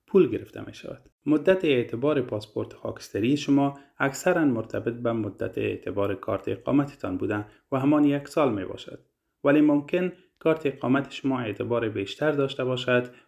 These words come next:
و پاسپورت خاکستری شما نیز برای مدت بیشتری برای شما صادر گردد و برعکس آن هم امکان دارد که نظر به مدت اعتبار پاسپورت شما برای همان مدت کارت اقامت به شما داده می شود.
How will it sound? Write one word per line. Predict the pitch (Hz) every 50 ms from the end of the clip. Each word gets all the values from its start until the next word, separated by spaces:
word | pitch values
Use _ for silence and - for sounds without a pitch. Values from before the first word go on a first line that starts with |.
| _ -
و | 135
پاسپورت | 131 - 135 131 - - - 160 156 156
خاکستری | - - - - - - - - - 117 123 131 135
شما | 135 - - 123 120 117
نیز | 117 123 135 135 123 104 98 - - _ _ _ _ _
برای | - 113 110 110 107
مدت | 107 104 104 98 - - 107 110 - 117
بیشتری | 110 123 120 123 127 - 165 151 135
برای | - - - 95 92
شما | - - - - 101
صادر | - - - - - - -
گردد | - - - - 123 - - - _ _ _ _ _ _ _ _ _ -
و | 151
برعکس | 139 151 170 170 - - 160 160 - - 165
آن | 151 147 151
هم | 147 156 160 165 160 156 - - _ _ _
امکان | 139 139 139 - - 151 156 151 143
دارد | 165 165 156 120 98 90 - - _ _ _ _ _ _ _
که | - 110
نظر | 107 107 104 101 127 139 127
به | 117 113 107
مدت | 104 98 98 95 - 107 101 -
اعتبار | 104 92 90 90 - 92 - 104 101 98
پاسپورت | 92 - - 101 101 - - _ 135 135 135
شما | - - - - 135 135 135 135 131 - - _ _ _ -
برای | 139 143 156 151
همان | 151 139 - - 127 135 143 139
مدت | 131 120 113 107 - - 123 120 120 - _ _ _ _ _ _ _
کارت | - 117 110 - -
اقامت | 117 - - 113 120 139 143 135 -
به | - 98
شما | - - 101 101 95
داده | - 101 98 110 107
می | 110 113
شود. | - - - - - - _